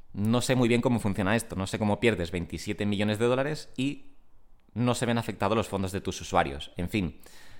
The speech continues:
entiendo que porque esos veintisiete millones a lo mejor vienen de las hot wallets, que esto para quien no sepa cómo va, eh, básicamente un exchange, bueno, un exchange bien hecho,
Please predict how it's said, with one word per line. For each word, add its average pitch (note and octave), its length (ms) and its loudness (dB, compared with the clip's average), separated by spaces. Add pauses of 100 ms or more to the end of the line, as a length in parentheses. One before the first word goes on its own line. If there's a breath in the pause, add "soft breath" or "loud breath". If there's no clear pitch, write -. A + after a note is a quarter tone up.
(280 loud breath)
entiendo C3+ 480 4
que C3+ 100 2
porque A2+ 240 0
esos B2 180 -2
veintisiete B2+ 480 0
millones B2+ 380 2
a A#2+ 60 -2
lo G#2 60 0
mejor B2 400 0
vienen A#2 360 2
de A2+ 80 2
las F#2+ 220 2
hot A#2 260 8
wallets, B2 600 0
que F#2+ 100 -2
esto - 220 -4
para F#2+ 140 2
quien F#2+ 180 0
no G#2 80 0
sepa A2+ 240 2
cómo A2 180 2
va, B2 380 0
eh, E2+ 240 -4
básicamente A2 500 0
un G#2+ 80 -2
exchange, A2+ 480 0
bueno, F#2+ 240 -2
un F#2+ 120 -4
exchange G#2 400 -2
bien G#2+ 200 2
hecho, A#2+ 320 -2